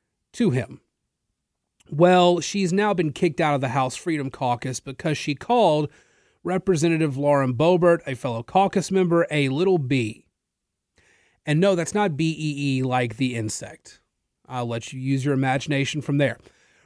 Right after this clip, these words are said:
Representative Andy Harris told Politico a vote was taken to remove Marjorie Taylor Greene from the House Freedom Caucus for some of the things she's done. Harris, who did not say how he voted, told the outlet her removal was an appropriate decision.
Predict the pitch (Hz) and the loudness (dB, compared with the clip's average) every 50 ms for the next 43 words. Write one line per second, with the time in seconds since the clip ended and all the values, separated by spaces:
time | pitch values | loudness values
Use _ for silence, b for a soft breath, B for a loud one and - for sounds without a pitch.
0 | b b 190 226 240 - 240 175 214 226 220 208 185 185 180 185 196 190 175 170 | b b 4 4 4 4 2 2 2 4 4 4 2 2 2 2 4 4 4 2
1 | 156 - - - 202 214 202 160 139 123 135 143 - - 127 - _ _ _ _ | 0 0 -2 -2 0 0 2 2 0 0 -2 -4 -4 -6 -8 -12 _ _ _ _
2 | - - 175 170 160 139 - - - 143 143 160 156 156 - - 147 135 135 - | -2 0 2 2 2 0 -2 -4 -2 0 2 2 2 0 0 2 2 2 2 2
3 | - 143 131 120 120 151 170 202 196 170 165 143 - - - - 165 165 156 - | 0 -2 -2 0 2 2 2 2 2 2 -2 -2 -2 -4 -4 -2 0 0 0 0
4 | 170 160 - 151 139 127 131 135 135 135 123 135 131 127 131 117 139 120 - 147 | -2 -2 0 -2 -2 0 0 0 0 0 0 0 0 0 0 -2 -2 -4 -2 -2
5 | 135 131 127 117 143 139 139 139 131 - 139 127 123 113 131 131 123 113 - - | -2 -2 -2 -2 0 0 0 0 -2 -2 -4 -4 -4 -4 -2 -4 -4 -4 -6 -4
6 | - 190 196 190 185 - - 180 170 165 - 185 170 - - 143 123 - - 180 | -4 -2 -2 -2 -4 -2 0 2 2 2 2 0 -4 -4 -4 -8 -8 -6 -4 -4
7 | 190 196 196 190 170 - 147 131 127 131 120 - - 127 123 123 117 113 156 156 | -4 -2 -2 -4 -4 -4 -4 -4 -4 -4 -4 -6 -6 -6 -6 -6 -4 0 2 2
8 | 151 139 117 - - _ _ _ _ _ _ _ _ _ _ _ _ _ _ _ | 4 4 2 0 -6 _ _ _ _ _ _ _ _ _ _ _ _ _ _ _
9 | - 180 160 147 139 147 156 - - 147 131 135 139 143 139 139 - - - 156 | -4 -2 0 0 0 0 -2 -2 -4 -4 -2 -2 0 0 -2 -2 -4 -2 -2 0
10 | 143 123 - 180 196 185 156 170 156 127 143 139 143 151 143 - - 165 170 165 | 0 0 0 0 0 2 2 2 2 2 0 0 0 0 -2 -2 0 0 2 2
11 | 151 160 139 139 139 139 143 135 - 151 139 135 131 139 147 147 151 156 143 131 | 2 0 0 -2 -4 -4 -6 -8 -6 -6 -4 -2 -2 -2 -2 -2 -2 -2 -2 -2
12 | 131 131 131 131 131 147 127 123 120 - - - 175 180 - - 175 165 160 143 | -2 0 -2 -2 -4 -6 -8 -12 -12 -10 -4 0 0 0 0 0 0 0 0 0
13 | 135 135 - - - 131 123 107 - - | -4 -6 -6 -4 -2 -2 -2 -4 -6 -12